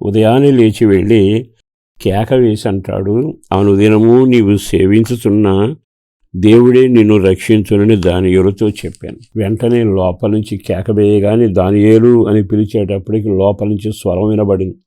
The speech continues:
"అయ్యా, నేను దేవుని దృష్టిలో యథార్థంగా ఉన్నాను, నేను కాపాడబడ్డాను, సింహాలు నన్ను ఏం చేయలేదు, తన దూతను పంపి దేవుడు నన్ను కాపాడాడు" అనగా,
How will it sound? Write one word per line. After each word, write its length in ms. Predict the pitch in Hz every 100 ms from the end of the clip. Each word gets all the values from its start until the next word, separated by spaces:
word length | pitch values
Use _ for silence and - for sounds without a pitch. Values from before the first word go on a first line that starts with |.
| _ _
"అయ్యా, 480 | 107 101 110 107 107 - _ _ _ _ _ -
నేను 180 | 113 101
దేవుని 400 | 85 101 117 123
దృష్టిలో 340 | 117 110 117
యథార్థంగా 800 | 123 92 90 101 98 113 113 113
ఉన్నాను, 680 | 113 98 104 107 104 98 151 _ _ _ _
నేను 180 | 107 98
కాపాడబడ్డాను, 960 | - 85 90 104 113 117 110 98 101 104
సింహాలు 480 | - 95 95 104 113
నన్ను 220 | 113 110
ఏం 260 | 98 110 113 95
చేయలేదు, 640 | 104 110 117 110 95 92
తన 140 | 95 98
దూతను 460 | 90 95 104 107
పంపి 340 | 107 107 101 123
దేవుడు 380 | 95 101 110 113
నన్ను 260 | 110 107
కాపాడాడు" 720 | 95 98 98 104 104 107 110
అనగా, 420 | 104 98 98 127